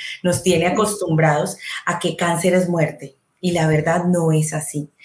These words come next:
Speaker 1: Yo tomé el diagnóstico que me dieron, lo tomé como una oportunidad, como una nueva oportunidad. ¿Oportunidad de qué? De transformar mi forma de vivir,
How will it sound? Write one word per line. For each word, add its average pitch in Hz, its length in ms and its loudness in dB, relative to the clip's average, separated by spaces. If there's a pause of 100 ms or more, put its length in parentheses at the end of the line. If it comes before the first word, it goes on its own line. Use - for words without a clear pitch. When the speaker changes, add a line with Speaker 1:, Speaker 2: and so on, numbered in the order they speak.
(180)
Speaker 1:
Yo 190 200 4
tomé 202 580 4
el 185 320 2
diagnóstico 175 760 0
que 190 120 -2
me 160 160 2
dieron, 160 460 2
lo 165 160 0
tomé 151 340 2
como 180 280 2
una 160 440 0
oportunidad, 156 1000 -2 (600)
como 175 180 0
una 170 220 2
nueva 185 640 4
oportunidad. 143 760 -2 (320)
¿Oportunidad 185 680 2
de 170 120 -2
qué? 190 160 2
De 165 120 2
transformar 156 640 0
mi 170 100 -2
forma 175 480 0
de 160 80 2
vivir, 151 480 -2